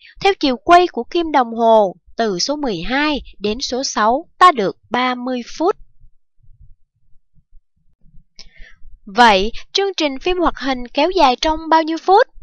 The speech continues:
Chương trình phim hoạt hình kéo dài trong ba mươi phút. Bài tập số ba cũng là bài tập kết thúc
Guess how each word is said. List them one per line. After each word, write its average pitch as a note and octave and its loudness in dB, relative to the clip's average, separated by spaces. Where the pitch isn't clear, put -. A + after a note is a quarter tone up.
Chương E4 -4
trình A#3+ -6
phim D4 -4
hoạt C4 -4
hình G#3+ -6
kéo G#3+ -4
dài A3+ -4
trong A#3+ 2
ba G#3+ -4
mươi F#3+ -8
phút. C4 -2
Bài B3 2
tập G#3 -2
số D#4 -2
ba D#4+ 2
cũng G#3 -6
là C#4 -4
bài G#3+ -6
tập - -10
kết F4 0
thúc G#4 -4